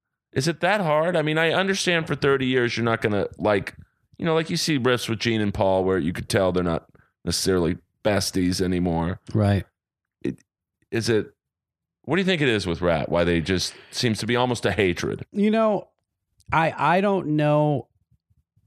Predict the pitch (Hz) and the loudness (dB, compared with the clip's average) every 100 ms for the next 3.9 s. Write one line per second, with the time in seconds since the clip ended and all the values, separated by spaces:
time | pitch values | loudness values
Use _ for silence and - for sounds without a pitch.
0 | 113 - 127 131 127 120 127 127 117 110 | -16 -8 -2 2 2 2 0 2 2 2
1 | 107 - 110 - 131 127 123 120 107 110 | 0 0 -2 0 2 2 0 0 2 0
2 | 107 113 107 98 95 98 - 98 101 101 | 0 0 0 0 -2 -6 -6 -6 -2 -2
3 | 101 110 98 - 104 104 101 98 | 0 0 0 0 0 2 2 0